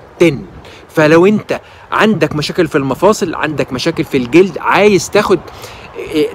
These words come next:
ت-، تعمل كولاجين طبيعي في جسمك، تزود انتاج الكولاجين الطبيعي عندك،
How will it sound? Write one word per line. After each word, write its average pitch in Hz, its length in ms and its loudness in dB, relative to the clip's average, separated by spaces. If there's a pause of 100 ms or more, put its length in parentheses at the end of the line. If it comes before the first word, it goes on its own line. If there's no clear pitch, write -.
ت-، 165 200 0
تعمل 202 260 2
كولاجين 185 540 4
طبيعي 185 400 0
في 147 120 -14
جسمك، 233 440 2
تزود 185 640 2
انتاج 165 340 -2
الكولاجين 196 500 4
الطبيعي 202 680 -2
عندك، 170 380 -2